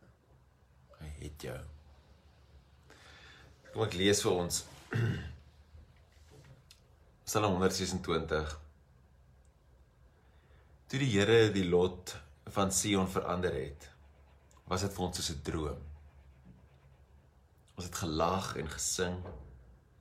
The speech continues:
Onder die nasies het hulle gesê, "Die Here het groot dinge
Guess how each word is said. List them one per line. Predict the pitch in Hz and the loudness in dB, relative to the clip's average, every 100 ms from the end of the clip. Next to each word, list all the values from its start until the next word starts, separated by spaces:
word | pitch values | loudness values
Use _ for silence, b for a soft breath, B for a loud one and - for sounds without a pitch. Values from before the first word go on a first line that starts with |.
| - - - - _ _ _ _ _ 104 | -20 -20 -20 -20 _ _ _ _ _ 0
Onder | 107 | 2
die | 101 85 | 2 2
nasies | 82 92 95 95 85 | 2 2 2 -2 -2
het | 87 | 2
hulle | 85 82 | 2 2
gesê, | 90 95 90 | 0 2 2
"Die | 90 87 | 2 4
Here | 92 107 | 4 6
het | 95 | 2
groot | - - 110 110 107 107 - | -2 -6 -4 -2 -2 -4 -8
dinge | - 78 78 | -6 -4 -4